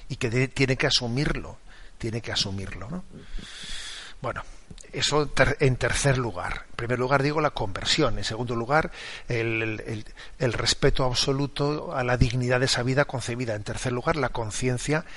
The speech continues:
de responsabilidad paterna, ¿no? Y en cuarto lugar, y, y solo en cuarto lugar, ¿eh? Pues comenzamos un poco aquí a discernir, pues, eh, la conveniencia prudencial ahora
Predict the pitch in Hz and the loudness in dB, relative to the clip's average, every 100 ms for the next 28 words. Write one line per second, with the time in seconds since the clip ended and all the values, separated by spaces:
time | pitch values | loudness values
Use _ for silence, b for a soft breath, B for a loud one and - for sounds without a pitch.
0 | B B B 139 131 123 120 117 120 117 | B B B 6 6 2 -2 0 0 0
1 | 110 117 131 147 143 151 98 98 165 - | 0 2 4 6 6 4 -2 -6 -8 -10
2 | B B B B B B B B - 135 | B B B B B B B B 2 8
3 | 156 - 208 226 220 202 202 202 190 - | 8 8 4 4 4 6 8 8 6 6
4 | - - - - - - 196 - - 190 | 4 2 -16 -14 -14 0 6 10 10 6
5 | 170 113 113 143 139 - 131 135 147 131 | 2 0 0 2 2 2 0 4 4 4
6 | - - 127 147 - - 117 117 113 135 | 0 -4 -4 -2 -4 -4 -4 -2 0 2
7 | 139 139 139 139 123 143 139 127 135 131 | 2 2 2 2 4 4 4 2 2 2
8 | 147 151 107 - 120 - 123 117 113 117 | 0 0 -4 -4 -2 0 -2 -2 -2 -2
9 | 113 117 - 120 117 131 135 147 - 143 | -2 -4 -2 -2 0 0 2 0 0 0
10 | 131 135 - 151 143 151 B B B B | 2 0 2 4 4 2 B B B B
11 | B B - 123 127 147 | B B -4 0 4 2